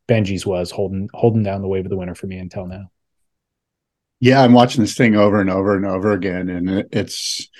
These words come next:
Speaker 2: you know, the couple things popped to mind. First of all, this is this guy's wave of the life, at least on the North Shore of Oahu, for sure, right?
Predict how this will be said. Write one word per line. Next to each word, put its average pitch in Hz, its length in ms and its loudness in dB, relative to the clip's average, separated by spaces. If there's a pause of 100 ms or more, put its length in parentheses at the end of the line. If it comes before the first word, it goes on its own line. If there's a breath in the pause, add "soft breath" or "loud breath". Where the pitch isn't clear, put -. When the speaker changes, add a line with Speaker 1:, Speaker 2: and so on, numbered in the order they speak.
(300 loud breath)
Speaker 2:
you 127 80 6
know, 139 80 8
the 143 80 8
couple 208 240 2
things 185 220 4
popped 135 240 4
to 135 40 4
mind. 127 240 6
First 175 220 -2
of 170 60 0
all, 127 340 4 (600)
this 131 300 2
is 147 360 -2 (420)
this 110 300 -2
guy's 113 320 2
wave 104 400 -2
of 113 120 -2
the 117 120 -2
life, 95 440 -4
at - 680 -12
least 104 360 -2 (640)
on 104 140 4
the 101 80 2
North 98 200 0
Shore 98 220 0
of 92 80 -4
Oahu, 90 560 0 (160)
for 101 160 -4
sure, 95 580 0 (200)
right? 104 360 0